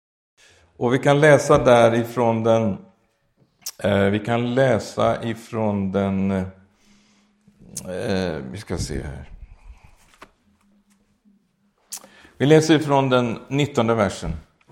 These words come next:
"Samla er inte skatter på jorden, där rost och mal förstör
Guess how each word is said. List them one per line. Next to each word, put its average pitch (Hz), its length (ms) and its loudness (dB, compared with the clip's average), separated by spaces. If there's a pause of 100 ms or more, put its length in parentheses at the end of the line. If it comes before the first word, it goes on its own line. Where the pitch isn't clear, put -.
(540)
"Samla 202 800 6
er 160 280 4
inte 151 440 2
skatter - 760 0
på 127 240 -4
jorden, 101 880 -2 (960)
där 131 160 4
rost 180 640 4
och 202 100 2
mal 120 460 6
förstör 90 840 0